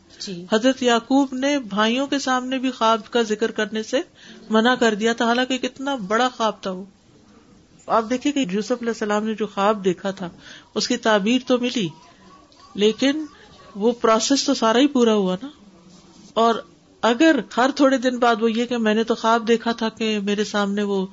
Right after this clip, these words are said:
Speaker 2: سب سجدہ کر رہے اور یہ میں کہاں پہنچ گیا ہوں، میں نے تو خواب دیکھا تھا اور میرے ساتھ یہ کیا ہو گیا۔ بھئی صبر کرے، ایک وقت آئے گا، اگر خواب سچا ہے تو پورا ہو جائے گا۔ ہم صبر نہیں کرتے۔ إِنَّهُ مَن يَتَّقِ وَيَصْبِرْ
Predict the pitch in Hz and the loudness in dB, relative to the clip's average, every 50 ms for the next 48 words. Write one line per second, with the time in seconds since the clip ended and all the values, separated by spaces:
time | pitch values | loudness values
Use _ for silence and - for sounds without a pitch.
0 | - - - _ - - 220 202 - - 202 190 180 226 220 220 220 214 208 226 | -12 -20 -20 _ -4 -4 -4 -2 0 0 0 2 2 0 0 2 0 0 2 2
1 | 226 220 208 202 196 240 247 233 247 240 254 226 220 226 220 220 214 208 196 202 | 2 0 0 -2 -4 -4 -4 -4 -6 -4 -2 -2 -2 -2 -2 -2 -4 -4 -4 -4
2 | 202 196 190 185 - - - - - - - - 202 220 220 233 226 233 226 - | -4 -4 -4 -6 -6 -10 -18 -20 -20 -20 -16 -6 -2 0 2 2 2 2 0 2
3 | - 233 247 262 233 226 247 233 240 240 240 240 233 233 233 233 226 208 208 220 | 2 2 2 2 4 4 2 2 2 0 -4 -4 -4 -4 -2 -2 -2 0 0 2
4 | 247 254 233 254 247 247 247 233 233 - 214 214 214 214 202 196 190 190 190 190 | 2 2 0 0 -2 -2 -2 -4 -2 0 0 2 2 2 0 -2 -4 -6 -8 -10
5 | - - - - - - - 262 294 - - 226 226 233 262 269 - 254 240 247 | -14 -20 -20 -20 -20 -8 -2 -2 -2 0 0 0 2 2 2 2 2 0 2 2
6 | 277 311 330 - - - - - - _ _ - - 220 226 226 190 180 208 214 | 0 0 -2 -6 -12 -20 -20 -20 -20 _ _ -2 0 2 2 2 2 0 0 -2
7 | - - 226 202 196 208 208 208 233 247 285 285 - - _ _ _ 196 185 190 | -2 0 0 2 2 2 2 0 0 -2 -4 -6 -8 -14 _ _ _ -6 -4 -4
8 | 196 190 - 202 202 208 202 - - 202 196 - - 240 220 233 240 240 233 - | -4 -2 0 0 2 2 2 0 -2 -4 -2 0 0 2 2 2 0 0 -4 -2
9 | - 196 196 202 185 175 185 180 175 180 165 151 147 147 147 143 - _ _ _ | 0 2 2 2 2 2 2 2 2 0 -2 -2 -4 -6 -8 -10 -14 _ _ _
10 | _ _ _ - 233 233 - 233 226 233 226 214 220 214 190 - 175 160 160 - | _ _ _ -2 -2 0 0 2 2 2 2 2 0 -2 0 0 -2 -4 -4 -6
11 | 160 151 151 - _ - - - - - - - - 214 208 214 220 233 214 202 | -8 -10 -10 -12 _ -20 -20 -20 -20 -20 -20 -4 0 2 2 4 4 2 2 2
12 | 226 220 202 196 208 208 202 202 208 208 208 - 247 240 - 254 240 220 196 190 | 2 2 2 2 0 2 2 2 2 0 0 -2 -2 -2 0 0 0 0 2 2
13 | 190 202 202 - - 220 285 311 | 2 2 0 -2 0 0 2 2